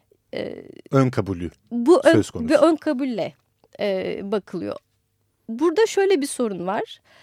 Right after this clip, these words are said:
Speaker 1: E, burjuvazi bu anlamda hani sivil topluma ait, topluma ait bir şey. Bu devlet toplum dikotomisi içinde topluma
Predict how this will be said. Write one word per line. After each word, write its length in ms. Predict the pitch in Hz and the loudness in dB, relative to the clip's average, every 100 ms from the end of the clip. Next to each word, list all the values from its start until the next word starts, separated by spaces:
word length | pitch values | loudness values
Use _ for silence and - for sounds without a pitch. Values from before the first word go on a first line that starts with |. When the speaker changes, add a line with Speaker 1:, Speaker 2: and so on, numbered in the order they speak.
| _ _ _ - | _ _ _ -4
Speaker 1:
E, 380 | 233 233 233 220 208 _ | 0 0 0 -2 -6 _
burjuvazi 640 | - 226 294 294 330 339 381 | -12 -2 0 2 0 0 2
bu 80 | 370 | 2
anlamda 480 | 311 277 262 269 381 415 302 | 4 2 0 0 -2 -2 -2
hani 240 | 277 247 - _ _ _ _ _ _ _ _ _ - | -4 -4 -8 _ _ _ _ _ _ _ _ _ -2
sivil 240 | - 339 | 2 4
topluma 540 | - 277 190 175 170 | 2 -2 -2 -6 -4
ait, 440 | - - - - - | -6 -10 -16 -20 -8
topluma 420 | 226 - 277 269 | -8 0 4 4
ait 380 | 196 156 - - | 4 0 -6 -12
bir 40 | |
şey. 200 | - 131 - | -10 -10 -8
Bu 120 | 214 | -4
devlet 280 | 214 214 220 | -2 -2 -4
toplum 300 | 202 - 214 | -6 -4 -6
dikotomisi 500 | 202 214 190 190 - | -6 -10 -10 -10 -12
içinde 280 | - 214 311 | -10 -8 -6
topluma 540 | - 277 285 285 277 | -6 -4 0 2 2